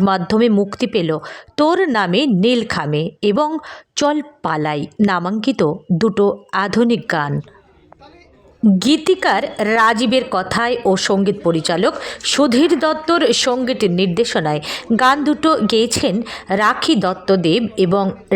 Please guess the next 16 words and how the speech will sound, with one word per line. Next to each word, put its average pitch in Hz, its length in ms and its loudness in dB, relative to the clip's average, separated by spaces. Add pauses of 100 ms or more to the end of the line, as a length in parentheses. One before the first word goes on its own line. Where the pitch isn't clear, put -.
রাজ 202 260 0 (180)
বর্মন। 175 360 0 (680)
সাংবাদিকদের 349 680 2
সাথে 381 280 2
কথা 240 340 -2 (180)
বলতে 175 280 2
গিয়ে 220 240 2 (480)
গীতিকার 277 640 2 (100)
রাজীব 170 420 0 (100)
এবং 190 260 2 (300)
সঙ্গীত 233 440 0 (140)
পরিচালক 196 540 0 (340)
সুধীর 311 520 2
দত্ত 294 260 -4 (160)
জানান, 180 300 0 (3250)
তারা 277 220 0